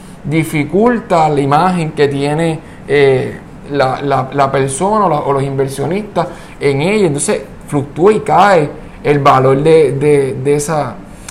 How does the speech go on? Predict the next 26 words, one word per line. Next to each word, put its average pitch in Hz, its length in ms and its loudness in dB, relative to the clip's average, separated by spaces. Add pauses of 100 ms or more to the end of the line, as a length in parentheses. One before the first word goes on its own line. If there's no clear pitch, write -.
(260)
de, 127 320 2
de 123 140 0
esa 156 200 -2
acción, 175 440 2 (220)
además 143 600 2 (100)
que, 139 280 -2
eh, 131 420 -2
ellos 143 280 0
tienen 156 320 -4
también 156 380 -4
una 160 140 -4
política 156 580 -4 (420)
que, 131 840 2
que 135 200 0
ante 131 520 -4
esto, 156 340 -4 (160)
eh, 123 340 -4
han, 127 220 -6
han 131 360 -6
sometido 143 400 -2
recursos 147 320 -4
a - 20 -2
las 151 80 -6
personas 156 260 -6
para 160 220 -2
demandar. 131 540 -2